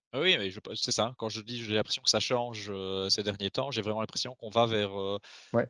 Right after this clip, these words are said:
Speaker 1: vers une Vuelta qui, qui tend à se rapprocher des deux autres, même en termes de prestige, en termes de tout, en fait, qui devient vraiment, heu, c-, c'est, évidemment, tu peux pas,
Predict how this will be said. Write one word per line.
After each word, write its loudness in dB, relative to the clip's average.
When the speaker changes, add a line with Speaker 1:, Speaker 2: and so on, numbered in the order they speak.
Speaker 1:
vers 0
une -8
Vuelta 4
qui, -6
qui -6
tend 6
à 4
se 2
rapprocher 0
des 2
deux -6
autres, -6
même 4
en -2
termes 2
de -4
prestige, 0
en -2
termes -2
de -12
tout, -8
en -2
fait, 0
qui -4
devient 4
vraiment, 2
heu, 0
c-, 6
c'est, 2
évidemment, 6
tu -6
peux -2
pas, 4